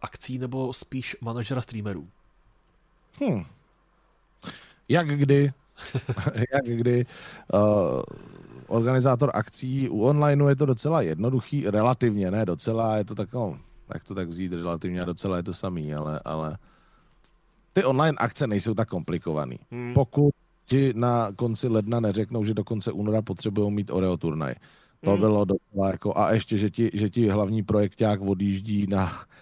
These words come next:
Speaker 2: na tři týdny do Panamy. To bylo takový <laughs> trošku komplikovanější a,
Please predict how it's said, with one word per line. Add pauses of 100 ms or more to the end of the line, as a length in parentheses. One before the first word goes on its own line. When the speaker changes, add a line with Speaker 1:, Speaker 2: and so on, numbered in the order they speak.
(300)
Speaker 2:
na
tři
týdny
do
Panamy. (600)
To
bylo
takový
<laughs>
trošku
komplikovanější
a,